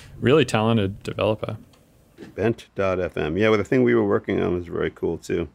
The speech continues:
Speaker 2: There it is. Bent dot F M circuit. Circuit
Speaker 1: Yep.
Speaker 2: bending music software.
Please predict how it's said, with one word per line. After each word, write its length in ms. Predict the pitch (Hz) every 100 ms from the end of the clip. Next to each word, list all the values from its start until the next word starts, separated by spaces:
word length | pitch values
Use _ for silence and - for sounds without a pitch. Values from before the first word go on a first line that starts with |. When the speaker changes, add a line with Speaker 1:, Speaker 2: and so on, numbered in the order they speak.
| _ _ _ - _ _ _ _ _ _ _ _ _ 123
Speaker 2:
There 140 | 117
it 80 | 80
is. 500 | 82 - - - -
Bent 400 | 85 87 117 127 - -
dot 240 | 110 113
F 160 | 110 -
M 400 | 82 78 98 113 _ _ _ _ _ - _ -
circuit. 460 | - 147 - - _ _ _ _ _ _ -
Circuit 380 | - 123 120 117
Speaker 1:
Yep. 80 | -
Speaker 2:
bending 340 | 101 101 113
music 320 | 95 98 107
software. 540 | - 185 165 85 80